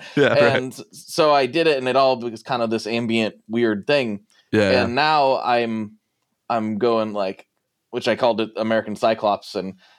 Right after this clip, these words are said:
Speaker 1: Nice.
Speaker 2: got more listens on the podcast than it did on any streaming service, of course,
Speaker 1: Yeah.
Speaker 2: 'cause that's what it is. But I, um,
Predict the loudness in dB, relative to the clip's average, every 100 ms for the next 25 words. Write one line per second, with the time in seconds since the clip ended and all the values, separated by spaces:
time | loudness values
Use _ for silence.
0 | _ -8 -8 -10 -12 -6 -2 -2 0 0
1 | 0 0 -2 -2 -2 -2 -2 0 -4 -4
2 | -8 -4 -2 -2 -2 -6 -4 -2 -2 -4
3 | -4 -4 -6 -6 -2 -2 -2 -10 -10 -10
4 | -12 -10 -8 -6 -4 -4 -6 -6 -6 -6
5 | _ _ -20 _ _ _ -2 0 2 0
6 | 0 -2 -4 -10